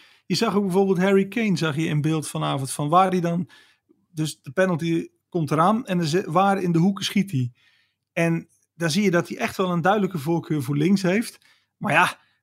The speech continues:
dan ben je keeper. <laughs> Ja, dan denk je, "Ja, ja, hij heeft een duidelijke voorkeur voor links." Maar ja, als ik nu naar links ga, dan <laughs> gaat hij natuurlijk naar rechts spelen. Ja, dat blijft natuurlijk altijd een,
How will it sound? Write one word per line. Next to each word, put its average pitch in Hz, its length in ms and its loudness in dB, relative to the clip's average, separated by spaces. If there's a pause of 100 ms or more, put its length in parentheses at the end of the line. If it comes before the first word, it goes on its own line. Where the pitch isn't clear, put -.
dan 151 120 -2
ben 160 100 0
je 170 120 2
keeper. 175 540 2
<laughs> - 220 0 (280)
Ja, - 160 4
dan 160 120 -10
denk 165 180 -2
je, - 140 -10
"Ja, 175 220 0 (320)
ja, 160 300 -2
hij 139 100 -8
heeft 135 120 -6
een 143 60 -10
duidelijke 156 360 0
voorkeur 170 280 2
voor 165 100 0
links." 208 320 2 (540)
Maar 147 160 2
ja, 196 80 8
als 165 100 2
ik 165 80 0
nu 170 80 2
naar 180 160 6
links 233 220 4
ga, 165 140 6
dan 180 120 4 (280)
<laughs> - 240 -4
gaat 220 140 -2
hij 220 80 0
natuurlijk 202 280 -2
naar 202 100 2
rechts 233 180 0
spelen. 190 220 0 (280)
Ja, 127 120 -10
dat 143 160 -8
blijft 170 260 -2
natuurlijk 160 280 0
altijd 151 280 -2
een, 139 240 0